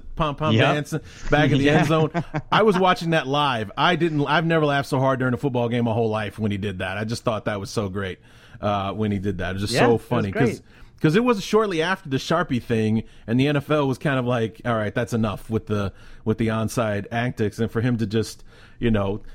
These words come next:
Speaker 1: it wasn't predetermined, it wasn't calculated like the Sharpie thing was, so they can't get pissed off at him now, 'cause he was like, "Oh, hey, let me get those," and,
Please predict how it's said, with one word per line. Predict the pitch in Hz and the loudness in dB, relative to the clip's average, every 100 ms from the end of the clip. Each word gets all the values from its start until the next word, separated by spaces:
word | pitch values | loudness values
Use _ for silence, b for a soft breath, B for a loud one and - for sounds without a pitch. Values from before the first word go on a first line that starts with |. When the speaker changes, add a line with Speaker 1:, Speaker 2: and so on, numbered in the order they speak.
| b | b
Speaker 1:
it | 135 147 | 0 2
wasn't | 185 160 139 | 2 0 0
predetermined, | 196 180 135 147 160 170 170 165 | 2 2 2 0 2 2 4 2
it | 147 | 4
wasn't | 151 135 - | 2 2 -2
calculated | 156 160 151 135 131 | 0 0 0 0 0
like | 131 123 | -2 -2
the | |
Sharpie | - 139 123 120 | -2 -2 -2 -4
thing | 139 117 107 | 0 2 2
was, | 135 123 98 101 - b b | 0 0 -4 -6 -12 b b
so | - 139 | 0 0
they | 139 | 2
can't | 185 165 | 0 0
get | 147 | 0
pissed | 165 156 151 | 0 0 0
off | 165 127 | 0 -2
at | 104 | -2
him | 101 | -2
now, | 95 87 | -4 -4
'cause | 120 | -2
he | 131 | 0
was | 131 | 0
like, | 127 | 0
"Oh, | 208 | 0
hey, | 139 180 | 2 0
let | 156 | 0
me | 165 | 0
get | 175 | -2
those," | 156 131 113 | -2 -2 0
and, | 131 | 0